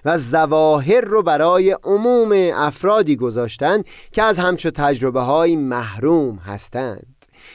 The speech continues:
در یک لو حضرت عبدالبها همچو ادعاهایی رو به صراحت از بیمزگی‌های متصوفه به حساب می‌آورند و حضرت بهاءالله در کتاب اقدس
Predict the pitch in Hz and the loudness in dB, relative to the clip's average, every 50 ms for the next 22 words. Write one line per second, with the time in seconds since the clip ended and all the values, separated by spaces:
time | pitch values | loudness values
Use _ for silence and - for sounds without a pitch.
0 | - - _ _ _ _ 147 156 165 160 196 240 240 208 220 214 190 175 165 151 | -20 -20 _ _ _ _ -2 -2 -2 0 0 0 0 2 0 0 2 0 0 0
1 | 165 151 - 156 143 143 131 143 139 127 139 131 131 180 208 175 135 127 147 156 | -2 -2 0 0 0 0 0 0 0 0 0 -2 0 0 -2 -2 -2 -2 -2 -2
2 | 165 143 - - - 151 156 - 165 151 139 110 110 - 139 139 - 143 143 135 | -2 -2 -6 -4 -4 -4 -4 -2 -2 -2 -2 -2 -2 -2 -2 0 2 2 2 0
3 | 127 131 170 190 202 190 160 131 120 - 117 135 165 175 165 151 - - - 156 | 0 2 2 2 2 2 2 0 -2 -2 -2 -2 -2 -2 -2 -4 -4 -2 -2 -2
4 | 147 147 147 147 135 135 175 214 220 - - - - _ _ _ _ _ _ _ | 0 2 2 0 0 0 0 0 0 -2 -4 -16 -20 _ _ _ _ _ _ _
5 | _ _ _ - 143 143 139 113 107 110 104 101 _ - 127 135 143 143 143 143 | _ _ _ -4 -2 -2 -2 -2 -4 -12 -14 -16 _ -10 -4 -2 -2 0 0 0
6 | 139 139 139 135 135 123 107 101 101 117 135 131 104 110 135 139 135 120 123 147 | 0 0 0 -2 -2 -4 -6 -8 -2 -2 -2 -2 -2 -4 -4 -4 -4 -2 -2 0
7 | 175 196 214 208 190 208 214 202 175 151 139 - - 135 123 - - - 143 131 | 0 2 2 0 2 0 -2 0 -2 -6 -6 -8 -10 -12 -12 -10 -10 -4 -2 -2
8 | 131 117 104 101 104 127 127 127 117 - - 160 170 151 120 92 - 107 - - | -2 -4 -8 -14 -8 -6 -6 -6 -6 -4 -2 0 0 0 0 -4 -8 -18 -20 -20
9 | - - - - 113 120 123 123 117 - - 117 110 104 - - 107 101 - - | -20 -20 -14 -10 -8 -6 -6 -6 -8 -8 -8 -8 -8 -8 -8 -10 -12 -12 -12 -14
10 | - - - - - - - - 151 160 165 170 151 170 175 - 175 160 170 170 | -18 -20 -20 -20 -20 -20 -8 -4 -2 0 0 0 0 -2 -2 -2 -2 -2 0 2
11 | 165 170 170 180 226 240 220 202 175 - - 147 - 156 143 139 131 135 127 127 | 2 2 2 2 2 2 2 0 0 0 -4 -6 -4 -2 -2 0 0 0 -2 -2
12 | 127 123 110 107 165 175 165 120 - - - - - | -4 -6 -6 -2 -2 -2 -2 -4 -8 -14 -20 -20 -20